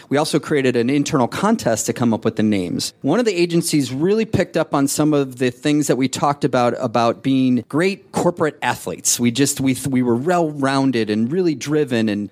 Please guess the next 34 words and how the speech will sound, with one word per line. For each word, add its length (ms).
they 100
kinda 320
picked 280
up 140
on 140
this 180
theme 260
of 160
winning 520
and 260
being 280
competitive 760
and 160
really 380
working 260
with 160
our 80
clients 440
to 180
help 280
them 320
win. 400
And 140
so 300
it 100
became 260
a 60
lot 140
of 80
themes 320
around 540
almost 460
these 200
sporty 400